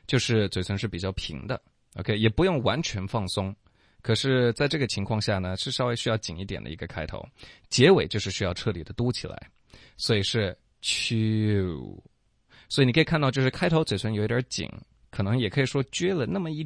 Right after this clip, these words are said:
点，然后到结尾呢，就是彻底的嘟起来了。这是一个过程，是一个变化，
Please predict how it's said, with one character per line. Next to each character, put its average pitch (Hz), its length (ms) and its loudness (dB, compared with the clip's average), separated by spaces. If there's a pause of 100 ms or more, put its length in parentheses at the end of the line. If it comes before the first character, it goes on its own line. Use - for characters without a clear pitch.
点， 85 220 -4 (280)
然 - 120 -6
后 202 40 -2
到 233 180 0
结 123 360 0
尾 135 240 4
呢， 90 260 -6 (240)
就 117 120 0
是 110 100 0
彻 - 140 -2
底 87 100 -2
的 92 120 -4
嘟 147 260 0
起 - 160 -6
来 50 140 -12
了。 - 260 -12 (520)
这 123 100 2
是 120 120 4
一 113 60 4
个 110 100 4
过 135 240 2
程， 73 320 -6 (260)
是 - 160 -2
一 104 40 2
个 101 80 4
变 113 260 2
化， - 260 -4